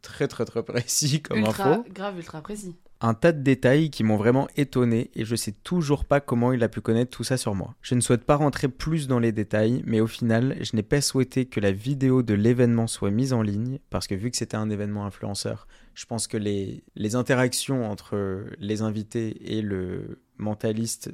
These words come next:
Speaker 1: étaient filmées. Et donc, il a pas souhaité, euh, que la vidéo de l'événement soit mise en ligne pour ne pas créer des tensions familiales suite à de plus importantes <laughs> révélations qu'il a pu me faire. En revanche, même en ayant vécu cette expérience, je ne crois toujours pas à la vie après la mort,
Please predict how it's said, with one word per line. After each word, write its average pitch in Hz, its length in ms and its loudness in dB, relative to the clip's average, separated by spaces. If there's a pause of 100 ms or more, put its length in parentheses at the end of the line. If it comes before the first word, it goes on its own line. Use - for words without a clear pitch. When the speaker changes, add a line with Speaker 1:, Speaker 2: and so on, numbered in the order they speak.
(140)
Speaker 1:
étaient 98 260 -6
filmées. 101 440 -6 (340)
Et 110 100 -4
donc, 131 280 -2
il 113 60 0
a 95 60 0
pas 147 200 4
souhaité, 127 580 0
euh, 107 140 2
que - 160 -4
la 131 140 4
vidéo 117 340 0
de 113 100 2
l'événement 104 420 0
soit 117 240 0
mise 113 200 0
en 101 80 0
ligne 127 320 0
pour 110 200 -2
ne 104 80 0
pas 139 200 0
créer 127 280 -2
des 110 120 -2
tensions 113 340 -2
familiales 117 760 2
suite - 280 -10
à 104 100 0
de 104 160 -6
plus 147 400 -4
importantes 123 500 -4
<laughs> - 40 -8
révélations 127 720 -2 (640)
qu'il 113 220 -2
a 110 40 2
pu 165 160 0
me 139 140 4
faire. 101 400 -2 (680)
En 143 140 4
revanche, 123 600 2 (120)
même 135 260 2
en 131 120 2
ayant 110 200 0
vécu 127 360 -2
cette - 220 -2
expérience, 107 680 -2
je 117 120 -6
ne 113 60 -2
crois - 180 -4
toujours 170 480 0
pas 131 320 0
à 110 120 0
la 110 120 2
vie 123 200 -2
après 120 240 -2
la 95 80 0
mort, 95 360 -6